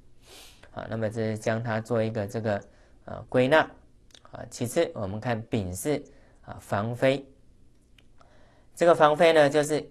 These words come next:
依着戒体升起随行，而防止过非的发生。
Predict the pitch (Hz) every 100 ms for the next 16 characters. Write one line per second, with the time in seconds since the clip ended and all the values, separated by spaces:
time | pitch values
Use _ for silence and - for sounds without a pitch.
0 | - 165 170 143 127 170 139 113 98 104
1 | 127 - _ - - 151 151 139 110 92
2 | 107 110 117 110 107 110 _ - 117 117
3 | 113 127 151 120 92 - 131 110 135 135
4 | 123 - 104 101 104